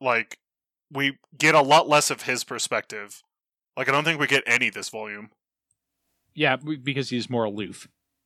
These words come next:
Speaker 1: Yeah.
Speaker 2: I do, r-,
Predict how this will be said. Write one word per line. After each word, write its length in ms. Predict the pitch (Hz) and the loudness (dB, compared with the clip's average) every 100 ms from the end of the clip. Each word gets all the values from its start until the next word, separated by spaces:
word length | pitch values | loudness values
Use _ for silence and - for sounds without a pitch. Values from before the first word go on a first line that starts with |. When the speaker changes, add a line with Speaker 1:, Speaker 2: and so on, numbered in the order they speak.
| _ _ _ - | _ _ _ -2
Speaker 1:
Yeah. 260 | 139 104 98 _ _ _ _ _ _ - | 2 2 -2 _ _ _ _ _ _ -12
Speaker 2:
I 200 | - 185 | -4 -4
do, 420 | 127 165 226 233 - | -4 -10 -8 -8 -10
r-, 120 | 156 | -18